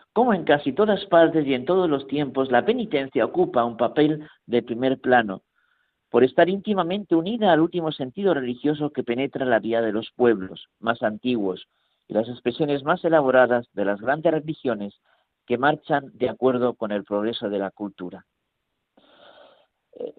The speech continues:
bien, ¿cómo vamos de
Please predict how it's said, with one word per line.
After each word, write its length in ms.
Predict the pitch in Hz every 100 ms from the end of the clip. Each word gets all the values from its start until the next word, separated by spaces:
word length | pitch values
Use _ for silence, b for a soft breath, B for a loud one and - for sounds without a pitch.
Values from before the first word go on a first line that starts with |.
| -
bien, 300 | 254 202 - _ _ _ _ _ _ _ _ _ - - -
¿cómo 280 | - 320
vamos 460 | 170 156 143 135 - -
de 380 | 123 135 123